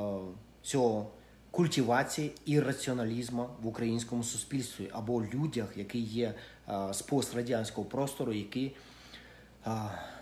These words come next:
достатньо розумні, щоб відрізняти темряву від світла, але на цьому, на жаль, розумові здібності закінчуються. А далі починається ірраціоналізм. І саме цей ірраціоналізм робить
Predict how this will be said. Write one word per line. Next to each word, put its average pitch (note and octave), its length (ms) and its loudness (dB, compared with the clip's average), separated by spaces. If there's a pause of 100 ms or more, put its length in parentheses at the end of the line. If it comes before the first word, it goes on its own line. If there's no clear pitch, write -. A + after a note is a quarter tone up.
(300)
достатньо E3+ 500 8
розумні, D3+ 600 6 (100)
щоб A#2+ 420 -2
відрізняти D3 640 4
темряву A2 580 2
від A#2 140 -2
світла, C3 480 0 (680)
але C3+ 220 4
на C3 120 4
цьому, D3+ 340 2
на A#2 120 2
жаль, A#2 240 2
розумові A2 420 0
здібності G#2 520 -2
закінчуються. G2 680 -6 (340)
А G#2 100 -10
далі B2 340 0 (280)
починається G#2+ 600 -2 (100)
ірраціоналізм. G#2+ 760 -2 (260)
І B2 80 -2
саме D#3 300 6
цей D3 220 4
ірраціоналізм B2 1040 -2 (1300)
робить C#3 540 8